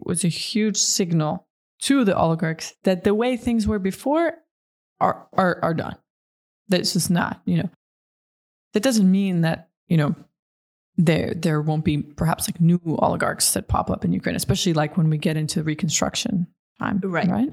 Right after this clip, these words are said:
Speaker 1: Um, it's perfectly possible. But I think if, if somebody from the Anti-Corruption Action Center in Ukraine actually feels this is a, is a signal, I think we can, we can agree with that.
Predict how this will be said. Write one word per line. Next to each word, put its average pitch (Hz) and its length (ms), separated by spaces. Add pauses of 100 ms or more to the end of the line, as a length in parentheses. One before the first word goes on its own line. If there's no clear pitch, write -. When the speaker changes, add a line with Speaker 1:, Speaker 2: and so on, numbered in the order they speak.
Speaker 1:
Um, 165 580 (180)
it's - 140
perfectly 185 360
possible. 170 460
But 214 460 (300)
I 196 80
think - 440 (320)
if, 196 160
if - 140
somebody 262 300
from 190 220
the - 420 (120)
Anti-Corruption 170 1000
Action 175 260
Center - 240
in 147 80
Ukraine 147 360
actually 175 280
feels 156 320
this - 180
is - 140
a, 196 60 (240)
is 175 120
a 220 100
signal, 175 640 (460)
I 196 60
think 214 140
we 196 100
can, 165 420
we 160 100
can 165 140
agree 165 260
with 139 200
that. - 180